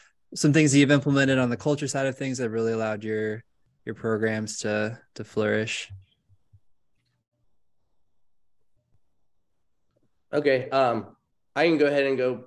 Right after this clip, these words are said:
Speaker 2: first again. This is Coach Stevenson, by the way, if people struggle with the audios with everyone here, um,
Speaker 1: <laughs>
Speaker 2: again, but, you know, at Wapahani, um, well, I'll just stay with the boys' side on this side here. Um,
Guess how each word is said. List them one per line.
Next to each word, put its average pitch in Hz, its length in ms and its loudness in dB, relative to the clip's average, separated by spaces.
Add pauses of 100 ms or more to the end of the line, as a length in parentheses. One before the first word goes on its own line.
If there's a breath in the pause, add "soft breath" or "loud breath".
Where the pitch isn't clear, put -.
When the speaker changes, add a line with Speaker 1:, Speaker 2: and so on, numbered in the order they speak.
Speaker 2:
first 123 240 0
again. 107 260 -6
This 113 120 -6
is 107 140 -14
Coach 120 240 0
Stevenson, 117 520 -4
by 110 160 2
the 110 80 0
way, 107 280 2
if 104 200 -8 (400)
people 147 300 2
struggle 151 440 2
with 147 140 2
the 139 120 0
audios 135 600 0
with 135 140 -4
everyone 131 360 -4
here, 139 380 -6 (320 loud breath)
um, 120 240 2
Speaker 1:
<laughs> 147 40 -2
Speaker 2:
again, 135 440 0
but, 120 320 -2
you 131 100 -6
know, 123 300 -2 (320 loud breath)
at 143 80 2
Wapahani, 160 800 4
um, 131 400 2
well, 151 220 -6
I'll 151 120 2
just - 380 -8
stay - 260 0
with 147 120 2
the 139 60 -6
boys' 131 400 -2
side 127 340 -2
on 120 220 -8
this 120 200 -8
side 127 240 0
here. 127 400 0
Um, 98 340 -6